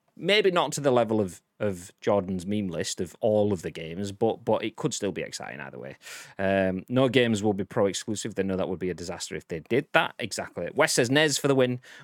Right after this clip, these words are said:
Much better than Sega." I wanted a Sega Mega Drive. I was at my cousin's house playing his Sega Mega Drive. I asked my dad for a Sega Mega Drive for Christmas. This was when the Sega Mega Drive and the snes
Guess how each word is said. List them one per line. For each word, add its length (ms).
Much 180
better 180
than 120
Sega." 400
I 100
wanted 280
a 20
Sega 260
Mega 160
Drive. 420
I 40
was 120
at 80
my 60
cousin's 240
house 160
playing 220
his 80
Sega 180
Mega 180
Drive. 220
I 60
asked 160
my 60
dad 180
for 60
a 20
Sega 240
Mega 200
Drive 220
for 60
Christmas. 480
This 160
was 120
when 300
the 60
Sega 220
Mega 200
Drive 260
and 180
the 40
snes 760